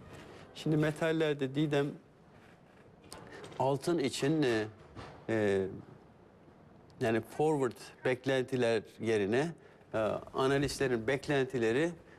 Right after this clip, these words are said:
daha düşük. Yani medyanı, e,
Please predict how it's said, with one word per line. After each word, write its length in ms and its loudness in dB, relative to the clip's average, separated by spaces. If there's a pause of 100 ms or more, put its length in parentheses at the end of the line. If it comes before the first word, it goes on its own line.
(300)
daha 260 2
düşük. 240 -2 (400)
Yani 240 2
medyanı, 680 2 (440)
e, 40 0